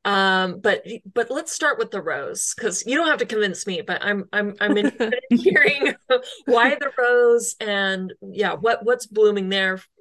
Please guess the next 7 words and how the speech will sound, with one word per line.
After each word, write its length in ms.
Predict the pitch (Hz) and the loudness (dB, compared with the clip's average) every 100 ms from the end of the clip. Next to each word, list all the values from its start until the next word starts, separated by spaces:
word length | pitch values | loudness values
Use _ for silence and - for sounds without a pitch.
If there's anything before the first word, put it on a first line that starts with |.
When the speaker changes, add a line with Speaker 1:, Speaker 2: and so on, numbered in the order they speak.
| _ - | _ -4
Speaker 1:
for 120 | 196 | -2
you 320 | 185 185 185 | 0 0 0
with, 240 | 175 175 - _ _ | 0 -4 -6 _ _
with 160 | 190 - | -10 -8
this 640 | 196 202 190 190 - - - _ _ | -2 0 0 -2 -4 -6 -10 _ _
solidifying 640 | - - 185 175 190 170 151 | -8 -4 -2 -4 -4 -4 -6
imagery. 540 | 151 - - - 202 | -10 -10 -10 -10 -10